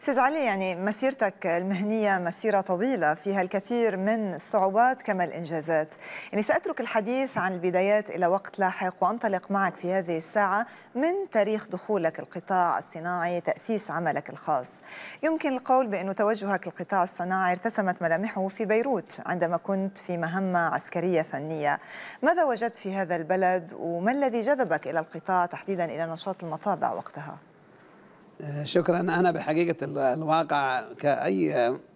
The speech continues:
Speaker 2: مبتعث، آه، من أي بلد لبلد آخر يبحث عن أنه يتعلم ويستفيد ويزيد معلوماته بالجديد،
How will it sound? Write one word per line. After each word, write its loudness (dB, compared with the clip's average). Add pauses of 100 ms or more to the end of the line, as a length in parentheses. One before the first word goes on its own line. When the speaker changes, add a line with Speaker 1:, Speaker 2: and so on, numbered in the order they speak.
Speaker 2:
مبتعث، 0 (840)
آه، 0
من 0
أي 2
بلد 2
لبلد 0
آخر 0 (440)
يبحث 2
عن -4
أنه 2
يتعلم 2
ويستفيد 0
ويزيد 2
معلوماته 2
بالجديد، 0